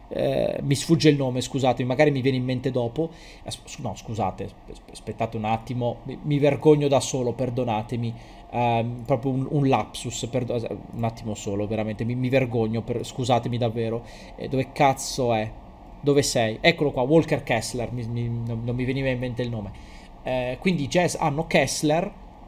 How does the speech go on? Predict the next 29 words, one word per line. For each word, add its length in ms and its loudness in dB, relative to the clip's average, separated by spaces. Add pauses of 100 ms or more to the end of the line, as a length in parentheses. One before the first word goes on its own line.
(200)
eh, 140 -8
e 80 4
i 40 4
Mavs, 420 2
eh, 200 6
non 140 -2
hanno 180 2
nessuno, 480 -2
perché 260 -2
Wood 340 2
probabilmente 680 0
se 160 -2
ne 100 0
va 300 0
o 100 0
fanno 240 0
sign 200 -2
and 120 0
trade 500 2 (800)
e, 180 -6
e 540 0
rimane 380 2
Javal 280 2
McGee. 320 -4 (200)
Quindi 180 2
secondo 240 0
me 80 6
alla 160 6
dieci, 680 0